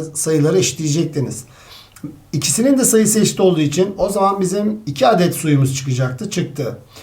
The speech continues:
Geri kalanlar, yani sülfatlar ve magnezyumlar birbirleriyle birleşecek. Magnezyum ve sülfat. Bir şeyle çarpmadığım için bileşiğim bu. Neden bunu sağa yazdım? Eksi. Neden sola yazdım? Artı.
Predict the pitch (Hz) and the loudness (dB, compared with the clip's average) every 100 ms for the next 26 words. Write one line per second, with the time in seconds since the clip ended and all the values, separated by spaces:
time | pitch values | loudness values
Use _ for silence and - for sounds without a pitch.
0 | - - 139 185 254 226 190 165 156 180 | -20 -4 2 4 4 4 6 6 4 2
1 | 151 180 175 147 - 151 135 147 135 - | 2 2 2 -2 -4 -4 -2 -2 -2 2
2 | 175 220 208 175 151 143 131 131 127 131 | 2 4 0 0 2 2 2 0 -2 -2
3 | 127 180 202 165 160 156 156 202 208 156 | -2 -2 -2 -2 0 2 4 4 2 2
4 | 127 120 - 110 - - - - _ 143 | 0 -2 -6 -10 -12 -20 -20 -20 _ 0
5 | 147 151 143 170 208 175 214 220 190 180 | 2 4 2 2 0 2 2 2 2 2
6 | 170 135 135 120 139 175 175 220 185 - | 0 -2 -2 -2 0 0 2 2 2 2
7 | 202 214 170 156 147 139 185 202 151 147 | 2 2 0 0 2 0 -4 -4 0 0
8 | - 170 175 156 156 - - - - - | 0 0 2 2 2 0 -6 -18 -20 -20
9 | - - - 139 185 233 226 185 147 160 | -16 -16 -4 2 4 4 4 4 4 4
10 | 147 139 143 220 185 143 131 180 220 - | 4 4 4 0 -2 -2 -4 -2 -2 -6
11 | - 147 165 185 - 151 131 123 123 196 | -8 -4 -2 -2 -2 0 0 0 -4 0
12 | 160 131 - - | 0 0 -2 -12